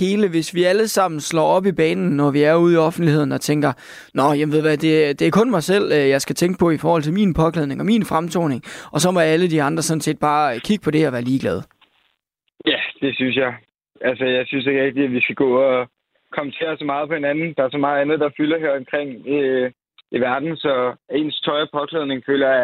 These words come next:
Speaker 2: er, er lidt det sidste, vi skal gå og kommentere på hinanden.
Speaker 1: Mm.
Speaker 2: Som ham, øh, der var på før, også sagde, at det hele handler om, hvordan man er som person.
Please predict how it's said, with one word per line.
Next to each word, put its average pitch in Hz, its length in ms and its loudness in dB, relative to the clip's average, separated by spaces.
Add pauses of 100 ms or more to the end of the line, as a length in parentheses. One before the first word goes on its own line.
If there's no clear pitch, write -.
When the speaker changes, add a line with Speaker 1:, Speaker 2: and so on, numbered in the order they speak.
(120)
Speaker 2:
er, 120 40 -4 (480)
er 131 80 0
lidt 139 180 -4
det 151 160 -8
sidste, 160 240 -4
vi 143 80 -2
skal 139 140 -2
gå 143 140 0
og 139 280 0
kommentere 139 400 -4
på 135 60 -4
hinanden. 139 380 -2 (300)
Speaker 1:
Mm. 139 120 -6
Speaker 2:
Som 139 120 -2
ham, 147 280 -4
øh, 147 120 -2
der 135 80 -2
var 131 180 -4
på 147 220 -4
før, 139 140 2
også 131 240 -2
sagde, 143 280 2
at 123 100 -2 (640)
det 147 80 0
hele 156 200 0
handler 160 200 -2
om, 151 160 -2
hvordan 139 240 -2
man 151 140 0
er 139 160 0
som 151 140 -12
person. 143 460 -2